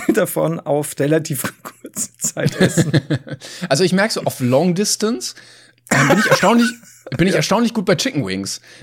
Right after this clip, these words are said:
Speaker 2: Also, wenn
Speaker 1: Oh.
Speaker 2: wir irgendwie einmal im Jahr, äh, Super Bowl gucken, äh, mit Kollegen und dann werden sich natürlich Wings geholt.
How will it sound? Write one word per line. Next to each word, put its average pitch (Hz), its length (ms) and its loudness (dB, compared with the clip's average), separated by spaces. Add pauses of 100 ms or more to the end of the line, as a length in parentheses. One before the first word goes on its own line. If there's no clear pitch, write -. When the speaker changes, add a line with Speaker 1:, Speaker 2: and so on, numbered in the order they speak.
Speaker 2:
Also, 127 220 4
wenn 160 100 6
Speaker 1:
Oh. 160 80 6
Speaker 2:
wir 143 200 4
irgendwie 143 420 0
einmal 156 220 2
im 143 120 0
Jahr, 143 400 -2
äh, 113 280 0
Super 202 280 -2
Bowl 185 160 2
gucken, 185 520 -2 (120)
äh, 135 160 0
mit 143 140 -4
Kollegen 147 380 0
und 127 180 -2
dann 113 80 0
werden 120 260 2
sich 120 180 -6
natürlich 110 280 -4
Wings 160 240 -2
geholt. 190 340 2